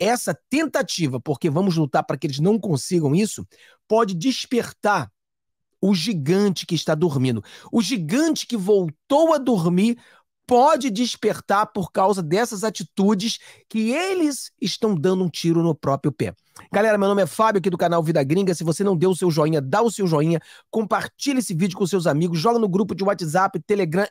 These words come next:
entra no nosso grupo de WhatsApp, entra no nosso grupo do Telegram pra ficarmos juntos, porque juntos somos mais fortes, tá? A gente vai fazer uma análise parte dois aqui do vídeo dele. Vamos passar aqui à frente onde nós paramos, lá no um.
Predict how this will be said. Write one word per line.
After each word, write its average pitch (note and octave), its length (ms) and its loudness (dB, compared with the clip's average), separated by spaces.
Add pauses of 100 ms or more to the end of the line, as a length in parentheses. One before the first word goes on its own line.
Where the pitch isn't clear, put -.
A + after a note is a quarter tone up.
entra C4+ 480 0
no C4+ 80 2
nosso G#3 300 0
grupo F#3 240 0
de F3 100 -4
WhatsApp, D#3+ 540 0 (440)
entra C4 480 2
no A3 60 2
nosso G#3 300 0
grupo F#3 220 0
do D#3 40 -8
Telegram E3+ 420 0
pra F#3 120 -2
ficarmos G#3 480 2
juntos, D3 640 2 (360)
porque D4 280 -2
juntos E3 460 -2 (220)
somos F3 480 -2
mais E3 200 0
fortes, - 400 -8
tá? F3+ 180 0 (200)
A - 60 -4
gente G3+ 120 0
vai F#3+ 80 -4
fazer G3+ 180 -2
uma A#3+ 140 0
análise A3 480 -2
parte G#3+ 400 -2
dois F3 400 0 (220)
aqui E3 380 -2 (260)
do F#3 200 2
vídeo C#3+ 320 0
dele. G#2 180 -2
Vamos D3 180 -4
passar E3 300 0
aqui E3 320 -2 (340)
à - 100 -4
frente E3+ 340 -2
onde C#3+ 160 0
nós C3+ 200 -2
paramos, D3 460 0
lá B2+ 140 0
no B2+ 80 0
um. F#3+ 200 0